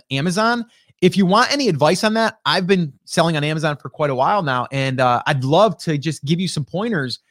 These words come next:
to help you get more reach, to help you reach more people. If you're interested, let me know." That was it. That was the video. And I sent him that. Within five minutes, John Lee Dumas messaged me back.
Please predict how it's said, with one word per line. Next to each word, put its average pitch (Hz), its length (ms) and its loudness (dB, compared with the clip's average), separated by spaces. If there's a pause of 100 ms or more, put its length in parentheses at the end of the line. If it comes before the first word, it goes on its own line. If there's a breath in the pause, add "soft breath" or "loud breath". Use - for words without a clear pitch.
(200)
to 175 80 0
help 175 300 2
you 180 120 2
get 160 240 0
more 147 220 0
reach, 123 480 -4 (240)
to 151 60 -2
help 147 180 0
you 135 80 -6
reach 135 240 -4
more 117 140 -6
people. - 480 -8 (220)
If 147 120 -8
you're 185 120 8
interested, 170 300 0
let 147 200 0
me 127 100 -4
know." 113 260 -6
That 214 220 2
was 269 160 0
it. 277 240 0
That 190 180 -6
was 233 120 -2
the 220 100 0
video. 196 300 -2
And 120 100 -4
I 147 60 2
sent 214 240 0
him 240 60 -2
that. 247 180 -4 (120)
Within 175 340 0
five 180 360 -2
minutes, 160 320 -6 (220)
John 156 240 0
Lee 190 80 -2
Dumas 160 280 -4
messaged 131 420 -6
me 143 100 -4
back. - 340 -6